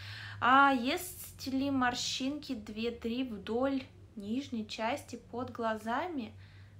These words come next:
от начала к середине? Сейчас у меня, короче, <laughs> мое мышление в этом плане вообще от-, отсутствует от начала к се-, вот здесь, наверное, да, у вас морщинки. Ну, используйте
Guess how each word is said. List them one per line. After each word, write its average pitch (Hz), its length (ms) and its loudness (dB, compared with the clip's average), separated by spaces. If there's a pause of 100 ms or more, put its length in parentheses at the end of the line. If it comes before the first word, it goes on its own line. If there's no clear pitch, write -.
(160)
от 220 280 -2
начала 214 680 -2
к - 80 -10
середине? 208 960 -6
Сейчас 220 320 -6
у 233 40 0
меня, 220 280 2
короче, 214 480 -8 (380)
<laughs> - 400 -10
мое 254 520 6
мышление 269 680 4
в 233 60 0
этом 240 220 0
плане 247 300 2
вообще 226 300 -4
от-, - 180 -4
отсутствует 226 960 -6
от 220 180 -8
начала 226 400 -4
к - 60 -10
се-, 233 80 -14
вот 220 180 -6
здесь, 269 420 -2
наверное, 226 500 -8
да, 233 200 -8
у 302 120 -8
вас 240 200 -12
морщинки. 220 640 -10 (540)
Ну, 226 200 -2
используйте 302 640 2